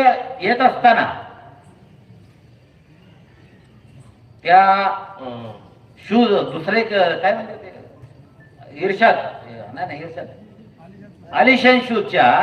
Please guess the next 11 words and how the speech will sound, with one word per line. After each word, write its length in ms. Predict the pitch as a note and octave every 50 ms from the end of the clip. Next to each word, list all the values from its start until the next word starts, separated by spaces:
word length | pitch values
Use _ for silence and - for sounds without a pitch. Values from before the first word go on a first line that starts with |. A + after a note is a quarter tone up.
| A3 - - - - - - - - - - - - - - -
त्यांच्या 300 | D#3+ D#3+ E3 - A3 A3+
घरी 260 | G#3+ G3 G3 G#3 A3
गेले. 540 | G3+ E3 C3+ B2+ B2+ C#3+ - - - - - - - - - _ - _ - -
घरी 220 | - D#3 F#3+ G#3+ A#3
गेल्यानंतर 420 | A#3+ B3 A3+ A3+ A3+ A3 A#3+ A#3+
त्यांनी 320 | - F3 E3 E3+ G3+ A3+
कार्यकर्त्यांना 960 | A3 A3+ G#3+ G#3+ G#3+ G#3+ G#3 G#3 G#3 G3+ - G3+ G3+ G3+ G#3 F3+ D3+ E3 F#3
वडापाव 520 | F#3+ - E3+ E3 F#3+ G3 - F#3+ F#3+ F#3 F#3
वगैरे 220 | F3+ F#3 F3+ F#3
ठेवलं 320 | F#3 - F3 F#3+ F#3 F3
होतं 560 | E3 D3 - - A#2 B2 C#3+ - - - -